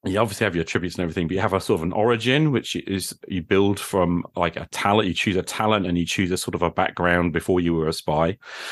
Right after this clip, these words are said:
Um, and then you have a sort of a class, a base class, and they're all kind of iconic, um, you know,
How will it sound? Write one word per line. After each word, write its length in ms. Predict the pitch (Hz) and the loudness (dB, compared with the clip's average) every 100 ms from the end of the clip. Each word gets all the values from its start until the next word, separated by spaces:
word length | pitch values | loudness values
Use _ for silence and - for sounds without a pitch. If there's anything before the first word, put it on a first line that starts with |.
| - | -4
Um, 120 | 92 | 0
and 80 | 92 | 2
then 120 | 98 | 4
you 120 | 107 101 | 4 2
have 120 | 90 | 0
a 40 | |
sort 180 | - 87 | -2 2
of 80 | 85 | 2
a 60 | 82 | 0
class, 460 | - 95 80 80 | -2 0 0 0
a 60 | 82 | 0
base 260 | 85 82 | 0 0
class, 340 | - 92 78 - | 0 2 2 2
and 80 | 104 | 2
they're 140 | 113 | 4
all 160 | 101 92 | 4 2
kind 180 | 95 | 0
of 60 | 82 | 2
iconic, 580 | 82 - 92 82 - 95 | 0 0 -2 -2 -4 -6
um, 200 | 78 73 - | -4 -6 -6
you 100 | 85 | -6
know, 220 | 76 | -6